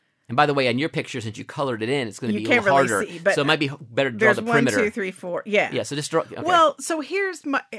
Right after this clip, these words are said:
Speaker 2: so here's where I went with it.
Speaker 1: Uh-oh.
Speaker 2: Well, first of all, I, I thought back to a strategy that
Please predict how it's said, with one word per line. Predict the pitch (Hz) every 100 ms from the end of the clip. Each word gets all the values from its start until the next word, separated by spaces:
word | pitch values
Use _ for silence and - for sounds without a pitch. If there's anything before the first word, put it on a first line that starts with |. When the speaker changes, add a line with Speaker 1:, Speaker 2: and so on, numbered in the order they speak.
| -
Speaker 2:
so | 302
here's | 277 339 381
where | 320 277
I | 226 214
went | 208 165 139
with | 113 -
it. | - 78 _ _ -
Speaker 1:
Uh-oh. | 95 - 73 - _ _ -
Speaker 2:
Well, | 262 233 -
first | - 330 427
of | 349
all, | 294
I, | 262 247 240 - _ -
I | 202
thought | 196 254 233
back | 208 220 214
to | - 214
a | 185
strategy | - 220 214 208 220 196
that | 185 180 -